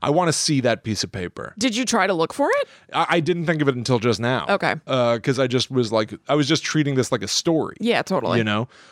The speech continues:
Speaker 1: But now that I think about it, that is a, a big, there's no evidence of these things. Like,
Speaker 2: Right.
Speaker 1: if you wanna be a cynic, if you wanna be a skeptic, it is very convenient that the way you experience a haunting results in no evidence.
Speaker 2: Mm-hmm,
Speaker 1: You
Speaker 2: right.
Speaker 1: know? Um, and I'm not saying that means that they're not true,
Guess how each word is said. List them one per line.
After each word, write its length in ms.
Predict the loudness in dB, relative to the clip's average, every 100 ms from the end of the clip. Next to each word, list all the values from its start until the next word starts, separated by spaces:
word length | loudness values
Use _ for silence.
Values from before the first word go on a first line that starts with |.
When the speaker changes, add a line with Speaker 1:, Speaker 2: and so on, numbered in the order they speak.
| _
Speaker 1:
But 100 | -2
now 160 | 2 2
that 140 | 2
I 80 | 0
think 200 | 0 -2
about 260 | 0 0 0
it, 160 | -2 0
that 320 | 0 2 2
is 220 | 0 0
a, 100 | -4 -8 _ -2
a 80 |
big, 540 | -2 -2 0 0 0 -4 -14 -6
there's 180 | 0 0
no 140 | 2 0
evidence 420 | 0 2 2 0
of 100 | -6
these 200 | -8 -8
things. 380 | -4 -6 -6 -2
Like, 180 | 0 0
Speaker 2:
Right. 100 | 2
Speaker 1:
if 140 | 0
you 80 | 2
wanna 300 | 0 2 2
be 160 | 2 0
a 40 |
cynic, 600 | 0 0 0 0 -6 -10 -14
if 120 | -2
you 80 | 0
wanna 220 | 2 2
be 100 | 0
a 60 | 0
skeptic, 560 | -2 -2 -2 0 -4 -4 -16 -20 -20 -2
it 160 | -2 0
is 300 | 2 2 0
very 320 | 0 2 0
convenient 600 | -2 -2 0 0 -2 -2
that 260 | -2 -2 -2
the 120 | -2
way 160 | 2 2
you 140 | 2
experience 500 | 0 -2 -2 -2 -2
a 60 | -4
haunting 460 | -2 -4 -4 -4
results 480 | -4 0 0 0 -2
in 200 | -6 -2
no 200 | 2 2 2
evidence. 560 | -2 -4 -12 -10 -8 -2
Speaker 2:
Mm-hmm, 500 | 0 0 -2 -4 -2
Speaker 1:
You 100 | 0
Speaker 2:
right. 40 |
Speaker 1:
know? 200 | 0 0 -4 -20 -20 -6
Um, 340 | -2 0 -2 -2
and 140 | 0
I'm 60 | 2
not 180 | 0 2
saying 160 | 2
that 120 | 0 0
means 220 | -4 -4
that 100 | -4
they're 100 | -2
not 220 | -2 -2
true, 540 | -4 -2 2 2 0